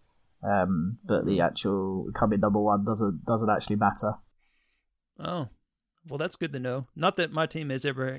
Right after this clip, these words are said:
Speaker 2: gotten <laughs> remotely close to that. We, we like to kind of, uh, you know, float in the middle to the bottom middle.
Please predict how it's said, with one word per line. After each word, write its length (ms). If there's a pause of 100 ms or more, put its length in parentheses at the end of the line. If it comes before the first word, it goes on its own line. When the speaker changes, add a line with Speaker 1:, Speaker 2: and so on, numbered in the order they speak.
(100)
Speaker 2:
gotten 320
<laughs> 40
remotely 500
close 380
to 60
that. 220
We, 200 (340)
we 140
like 200
to 60
kind 260
of, 200
uh, 280 (320)
you 120
know, 100
float 420
in 80
the 60
middle 540
to 160
the 80
bottom 360
middle. 340